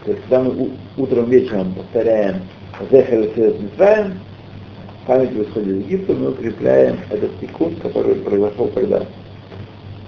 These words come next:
Юд. «Вулам от тикун эхад нихлал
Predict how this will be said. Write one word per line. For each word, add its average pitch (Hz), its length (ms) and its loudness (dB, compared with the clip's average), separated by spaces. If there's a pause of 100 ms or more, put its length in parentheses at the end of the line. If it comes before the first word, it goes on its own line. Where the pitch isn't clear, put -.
(3000)
Юд. 180 340 12 (1300)
«Вулам 175 640 12
от 233 340 10
тикун 190 420 4
эхад 143 600 8 (180)
нихлал 131 760 8